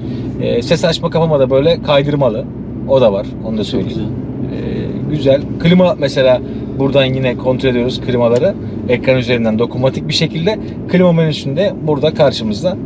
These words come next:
Speaker 1: görüyoruz. Yani her şeyi, güvenliği, pratik teknolojiyi, konfor teknolojilerini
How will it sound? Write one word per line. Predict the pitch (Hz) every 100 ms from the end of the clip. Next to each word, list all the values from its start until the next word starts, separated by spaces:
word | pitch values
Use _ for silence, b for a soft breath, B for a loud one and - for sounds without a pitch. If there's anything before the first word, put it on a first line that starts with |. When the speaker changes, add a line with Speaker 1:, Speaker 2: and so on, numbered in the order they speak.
| -
Speaker 1:
görüyoruz. | 143 113
Yani | 170 156
her | 165 285 262
şeyi, | - 160 143 - - - -
güvenliği, | 226 214 196 180 151 131 - -
pratik | 185 185 202
teknolojiyi, | 170 151 143 127 117
konfor | - 160 160 185
teknolojilerini | 180 170 - 127 120 135